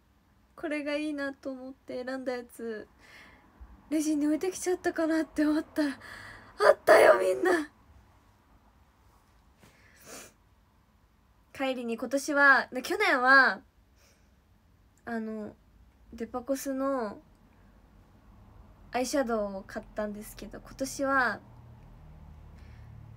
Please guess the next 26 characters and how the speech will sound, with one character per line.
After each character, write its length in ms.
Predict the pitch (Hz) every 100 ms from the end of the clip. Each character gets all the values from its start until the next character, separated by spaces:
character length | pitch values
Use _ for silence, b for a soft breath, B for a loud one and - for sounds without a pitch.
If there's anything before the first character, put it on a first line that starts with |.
| -
コ 80 |
ス 160 | - 262
メ 160 | 262 262
デ 100 | 262
コ 140 | 269
ル 140 | 247
テ 140 | - 196
っ 20 |
て 200 | - 214
い 220 | 202 196
う 60 | 190
も 160 | 196
の 120 | 196 190
の 120 | 190
香 240 | - 208
水 280 | 214 214 196
を 180 | 190 - - - - - -
か-、 140 | - - - -
買 160 | - 208
い 20 |
ま 140 | 208
し 80 | 220
た、 100 | 226
帰 240 | - 190
り 120 | 185
に。 120 | 175